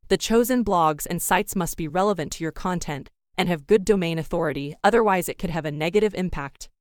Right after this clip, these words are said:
Final thoughts. Covered above are the basic elements that you should consider when creating your content.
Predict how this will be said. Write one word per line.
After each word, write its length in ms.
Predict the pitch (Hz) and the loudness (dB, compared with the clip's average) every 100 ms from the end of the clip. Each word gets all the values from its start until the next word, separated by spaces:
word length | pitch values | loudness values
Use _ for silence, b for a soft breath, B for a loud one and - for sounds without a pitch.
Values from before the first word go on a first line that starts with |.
| _ | _
Final 360 | - 196 190 156 | -2 2 2 0
thoughts. 500 | - 160 165 - - _ _ - | -2 -2 -2 -6 -10 _ _ -2
Covered 300 | 247 233 254 | 0 2 0
above 320 | 185 165 165 | 2 2 2
are 80 | 156 | -2
the 100 | 151 | -2
basic 400 | 175 196 233 220 | -2 0 -2 -2
elements 540 | 190 175 147 139 - - b - | -2 -2 -4 -6 -8 -10 b -2
that 120 | 180 | 0
you 140 | 170 | 0
should 240 | - 185 - | -4 -4 -2
consider 480 | 180 - 226 233 | -4 -2 0 2
when 180 | 208 151 | 0 -2
creating 460 | 147 190 170 175 170 | -4 -4 -2 -2 -2
your 100 | 165 | -6
content. 600 | - 185 170 156 147 - | -4 -4 -4 -6 -8 -12